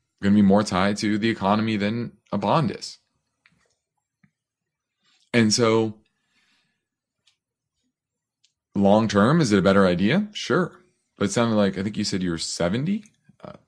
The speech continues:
you know, uh, it's an age where bonds are probably better. Now, I would ask a few questions. You know, what's your risk tolerance level? What's the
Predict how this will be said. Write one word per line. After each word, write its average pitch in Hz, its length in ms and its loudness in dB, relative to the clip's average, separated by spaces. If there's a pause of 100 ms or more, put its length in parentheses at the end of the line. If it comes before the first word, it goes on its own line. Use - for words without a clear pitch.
(120)
you 104 100 -2
know, 151 220 -2
uh, - 320 -10
it's - 120 -8
an 143 120 0
age 135 240 0
where 127 260 0 (400)
bonds 104 480 -2
are 131 380 -4 (680)
probably 117 280 2
better. 156 280 0 (1400)
Now, 98 440 2 (280)
I 107 80 4
would 101 80 4
ask 98 240 2
a 98 40 -4
few 101 160 0
questions. 107 380 0
You 98 60 -4
know, 80 100 -4
what's 76 220 -6
your 90 80 0
risk 82 140 -4
tolerance 80 360 -4
level? 90 380 -2 (1040)
What's 95 240 -4
the 98 440 2